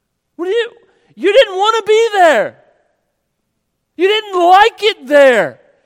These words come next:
Your master hated you, and he was cruel, and he was like in Doubting Castle, and he beat the smack out of you every day, and you were thinking about suicide until you figured out, "Oh, I have a key.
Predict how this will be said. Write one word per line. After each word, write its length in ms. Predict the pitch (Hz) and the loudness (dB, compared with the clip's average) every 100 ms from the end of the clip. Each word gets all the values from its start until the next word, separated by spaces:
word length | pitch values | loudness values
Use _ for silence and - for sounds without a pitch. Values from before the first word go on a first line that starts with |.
| _ 196 | _ _
Your 240 | 294 381 | -4 -4
master 680 | 311 339 370 339 - 359 339 | -4 -2 -2 -4 -8 -8 -8
hated 600 | 226 294 370 359 339 185 | -6 -6 -4 -4 -8 -12
you, 240 | 214 254 269 | -12 -10 -10
and 300 | 330 269 320 | -10 -8 -8
he 60 | |
was 180 | 302 - | -8 -14
cruel, 540 | - 349 370 311 285 | -10 -2 0 2 0
and 200 | 311 339 | -2 -10
he 60 | 302 | -10
was 140 | 302 | -6
like 200 | 294 330 | -6 -6
in 140 | 370 269 | -8 -8
Doubting 360 | 302 330 311 | -4 -2 -4
Castle, 460 | 226 285 277 240 311 | -10 -6 -6 -4 -8
and 300 | 320 339 277 | -8 -8 -8
he 80 | 285 | -8
beat 420 | 190 - 370 381 | -8 -4 -4 -4
the 120 | 370 302 | -10 -12
smack 500 | - 302 311 311 320 | -12 -6 -4 -4 -4
out 140 | 302 | -4
of 100 | 294 | -6
you 140 | 277 277 | -10 -12
every 360 | 294 359 381 349 | -6 -6 -6 -10
day, 360 | 247 277 294 294 370 302 | -4 -2 0 -2 -8 -8
and 120 | 311 | -6
you 100 | 370 | -4
were 80 | 370 | -4
thinking 320 | - 359 302 | -6 -10 -6
about 260 | 285 294 269 | -4 -4 -4
suicide 880 | - 403 415 381 - 294 254 285 | -6 -2 0 -2 -2 -2 0 0
until 420 | 311 349 294 - 330 | -2 -8 -8 -6 -6
you 140 | 339 | -8
figured 320 | - 415 381 | -8 -10 -2
out, 200 | 302 302 | -2 -2
"Oh, 320 | 339 339 381 392 | -4 0 4 4
I 140 | 311 | 4
have 200 | 285 302 | 0 -4
a 60 | - | -6
key. 640 | - - 480 440 311 143 | -8 2 4 4 0 -8